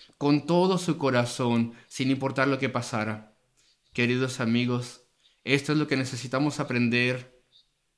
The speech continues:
Entonces, todos tenían que saber al respecto del sufrimiento de Cristo, donde quiera que Él fuera. Este iba a ser un gran evento para la joven iglesia.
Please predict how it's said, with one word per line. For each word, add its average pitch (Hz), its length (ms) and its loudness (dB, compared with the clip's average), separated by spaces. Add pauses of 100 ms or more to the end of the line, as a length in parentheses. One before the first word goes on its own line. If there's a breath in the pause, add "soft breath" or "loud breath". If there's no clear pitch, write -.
(160)
Entonces, 175 960 0
todos 180 500 0
tenían 143 320 2
que 156 100 -4
saber 143 200 0
al 139 80 2
respecto 143 260 -4
del 139 80 0
sufrimiento 135 460 -2
de 127 100 0
Cristo, 147 360 0
donde 123 240 0
quiera 139 200 0
que 139 120 -2
Él 135 100 0
fuera. 143 500 0 (500 loud breath)
Este 151 320 2
iba 151 100 2
a - 20 -2
ser 151 160 2
un 147 80 4
gran 147 240 2
evento 165 640 2 (160 loud breath)
para 123 200 2
la 127 100 2
joven 160 320 0
iglesia. 113 640 0